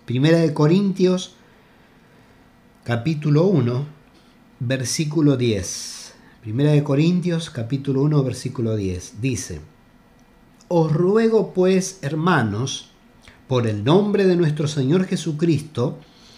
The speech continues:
que habléis todos una misma cosa, y que no haya entre vosotros divisiones,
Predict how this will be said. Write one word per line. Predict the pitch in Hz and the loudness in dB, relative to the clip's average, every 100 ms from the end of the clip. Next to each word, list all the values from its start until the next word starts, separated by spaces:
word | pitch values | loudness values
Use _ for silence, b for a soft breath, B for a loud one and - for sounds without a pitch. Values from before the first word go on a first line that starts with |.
| B B - | B B -2
que | 147 | 0
habléis | 151 180 214 226 214 - - | 4 4 6 6 4 -4 -4
todos | 202 202 196 - | -2 0 -2 -4
una | 190 180 175 | -2 0 2
misma | 185 185 190 190 190 | 0 -2 -2 -4 -2
cosa, | 233 180 - 104 90 - _ _ _ B B B B - | 0 0 -2 -6 -10 -12 _ _ _ B B B B -12
y | |
que | 151 190 | -4 -2
no | 240 294 | 0 2
haya | 226 147 139 | 2 2 0
entre | 123 127 | 0 -2
vosotros | 123 127 - 190 185 175 156 151 - | -4 -4 -2 -2 -2 -4 -4 -6 -10
divisiones, | 120 135 131 139 - 156 139 117 101 92 - | -4 -2 -2 -2 -2 0 2 0 -2 -6 -10